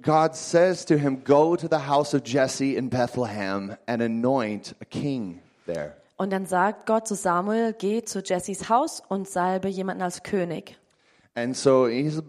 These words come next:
Speaker 1: he's afraid, but he gets a strategy from God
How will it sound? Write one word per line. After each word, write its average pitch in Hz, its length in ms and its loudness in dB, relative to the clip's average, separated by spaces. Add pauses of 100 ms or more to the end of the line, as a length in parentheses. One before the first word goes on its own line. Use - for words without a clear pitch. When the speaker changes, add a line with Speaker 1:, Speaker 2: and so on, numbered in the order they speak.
Speaker 1:
he's 143 240 -4
afraid, 120 460 2
but 113 100 4
he 123 120 0
gets 135 200 2
a 143 40 -2
strategy 123 560 0
from 127 200 -2
God 101 540 0